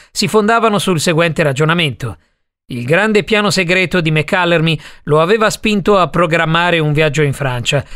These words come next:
quindi anche il selvaggio, il suo assassino,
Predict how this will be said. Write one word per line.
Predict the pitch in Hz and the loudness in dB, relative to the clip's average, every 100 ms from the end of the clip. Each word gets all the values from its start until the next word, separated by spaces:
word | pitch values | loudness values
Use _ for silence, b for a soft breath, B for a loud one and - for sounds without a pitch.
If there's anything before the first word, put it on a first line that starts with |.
| B - | B -4
quindi | 147 151 185 214 | 0 0 0 0
anche | 156 147 160 | -2 0 0
il | 143 127 | -2 0
selvaggio, | 180 175 202 170 131 127 | -2 0 0 0 -2 -6
il | 113 101 | -8 -8
suo | - 117 | -8 -6
assassino, | 110 - 143 202 170 147 | -4 -2 0 0 0 -2